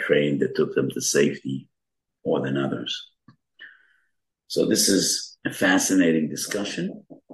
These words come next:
We brought many sources from Choshen Mishpat, and everything seems to fit in to the same pattern. And as I said,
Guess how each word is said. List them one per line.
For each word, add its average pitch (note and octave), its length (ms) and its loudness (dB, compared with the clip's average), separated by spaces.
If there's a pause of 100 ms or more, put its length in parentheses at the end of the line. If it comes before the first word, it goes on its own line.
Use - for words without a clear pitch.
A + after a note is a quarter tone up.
(240)
We D#2 140 -4
brought D#2+ 360 0
many F2 280 2
sources E2 640 2
from C2+ 240 -6
Choshen - 360 -4
Mishpat, - 340 -2 (300)
and D#2+ 340 -4 (260)
everything C3+ 360 -2
seems - 360 -2
to - 100 -4 (120)
fit F#2 260 -2
in D#2+ 340 2 (680)
to - 80 -4
the C#2+ 140 -4
same D2+ 640 2 (1040)
pattern. - 500 -4 (1200)
And F#2 240 0
as G#2 380 0
I E2+ 200 -2
said, C#2 400 -2